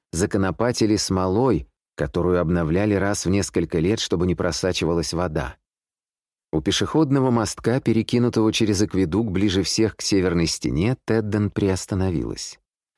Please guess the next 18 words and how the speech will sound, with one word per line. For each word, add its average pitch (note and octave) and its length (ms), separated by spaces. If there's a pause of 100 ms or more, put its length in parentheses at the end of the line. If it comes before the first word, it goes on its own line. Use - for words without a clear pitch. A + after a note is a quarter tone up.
(280)
Она D#2 180
достала F2+ 500
из E2+ 200
сумки G#2 420
две E2 260
маски — F#2+ 560 (440)
чёрно-золотую G2 1120
и G#2+ 220
синюю F#2 580
с C2+ 80
белым — D#2 420 (360)
и C#3+ 80
протянула A#2 640
вторую D#2+ 520
Элейне. D#2 560 (1000)
«Здесь?» — E2 540 (220)
спросила C2 600
та. - 240